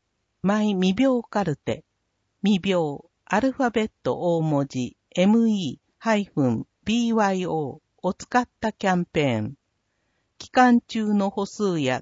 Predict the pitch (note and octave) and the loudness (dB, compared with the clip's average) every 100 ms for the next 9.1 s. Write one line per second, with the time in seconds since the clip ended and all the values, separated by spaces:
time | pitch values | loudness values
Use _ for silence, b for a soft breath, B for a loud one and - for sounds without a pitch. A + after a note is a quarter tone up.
0 | - G#3+ C4+ - C4 B3+ A#3+ A#3+ F3 C#3+ | -4 -2 -2 -2 0 2 2 2 -2 -2
1 | A#2+ - A#3+ A#3+ E3+ D3 C#3 C#3 F#3 G#3+ | -2 -4 -2 0 2 4 4 4 2 0
2 | G3 F#3 - F#3 E3 - D#3+ D#3 C#3+ C3 | -2 -6 -8 -8 -6 -4 -6 -4 -4 -4
3 | - _ - G#3 C#4+ C#4+ - B3+ A#3 A3 | -6 _ -4 4 6 6 2 -4 -4 -4
4 | A3+ E3 C3+ C#3 B2 C3 _ _ _ _ | -2 -2 -2 -4 -6 -8 _ _ _ _
5 | _ - G#3+ - _ D4 C#4 B3+ B3 - | _ -6 -6 -6 _ 0 4 4 4 0
6 | A3+ C4 C#4 C4+ C4 B3 B3 A#3 F3+ C#3+ | 2 6 6 4 0 -4 -4 -2 -2 -2
7 | C3 - E3 E3 - F3+ - - E3+ D#3 | -4 -4 -8 -10 -8 -10 -10 -6 -4 -4
8 | - C3 - G3+ G3 - F3 D#3+ D3 C3+ | -4 -6 -6 -6 -6 -2 0 2 0 -2
9 | C#3 | -6